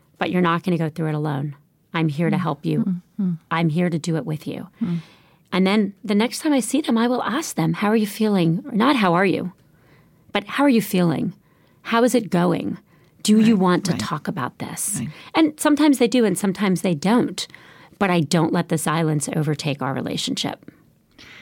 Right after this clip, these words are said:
Speaker 2: That's, it's so helpful. I, you also have this stunning sentence,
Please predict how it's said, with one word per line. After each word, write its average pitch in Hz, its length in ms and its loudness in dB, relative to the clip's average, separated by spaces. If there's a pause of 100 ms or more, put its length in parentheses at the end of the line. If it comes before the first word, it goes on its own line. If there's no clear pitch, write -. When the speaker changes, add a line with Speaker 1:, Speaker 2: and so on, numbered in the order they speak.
(420)
Speaker 2:
That's, - 260 -6
it's - 240 -4
so 196 380 0
helpful. 175 600 0
I, 196 340 0
you 226 240 4
also 214 300 2
have 180 240 2
this 160 180 -2
stunning 175 720 2
sentence, 165 580 0